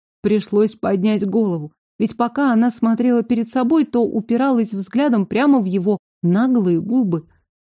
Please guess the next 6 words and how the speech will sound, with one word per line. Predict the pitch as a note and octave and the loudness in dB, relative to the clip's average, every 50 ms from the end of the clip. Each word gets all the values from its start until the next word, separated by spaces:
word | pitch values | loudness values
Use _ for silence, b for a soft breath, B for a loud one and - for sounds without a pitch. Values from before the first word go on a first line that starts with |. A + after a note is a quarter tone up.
| _ _ - | _ _ -14
"Хорошо". | - - A3+ A3 A3+ A3+ A3 A3+ - - - G3 F3 D#3+ - _ _ _ _ _ _ _ _ _ _ - | -6 -2 0 2 2 2 0 0 -2 -4 -2 -2 -2 -4 -6 _ _ _ _ _ _ _ _ _ _ -8
Сабина | - G3+ G3+ G3 G3+ G3+ G3+ G3+ | -2 0 2 2 4 4 4 4
сделала | F#3 D#3+ E3+ G#3 A#3 A3 G3+ F#3+ F#3+ | 2 0 2 2 2 2 4 2 2
несколько | F#3+ G3 G#3 G3+ - - F#3+ F3 - G3 | 2 2 2 0 0 -2 -2 0 -2 -4
шагов | - - G3 G3 F3+ F#3+ F3+ - | -2 -2 -4 -2 -2 -2 -2 -2
назад, | F#3+ F#3 F#3 F3+ F3 A#3 A#3+ A#3 | -2 0 0 0 0 -2 -4 -4